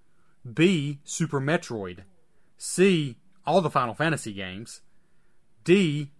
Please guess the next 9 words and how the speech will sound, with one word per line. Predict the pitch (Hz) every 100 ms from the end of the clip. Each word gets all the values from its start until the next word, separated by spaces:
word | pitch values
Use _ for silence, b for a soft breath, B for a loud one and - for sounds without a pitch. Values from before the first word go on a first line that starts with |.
| -
Mortal | 135 156 139
Kombat | - 151 135 117 -
two. | - 208 156 98 98 - _ - - -
Or | 131 123 -
E, | 190 156 143
all | 135 127
of | 113
the | 113
above. | 110 117 90 87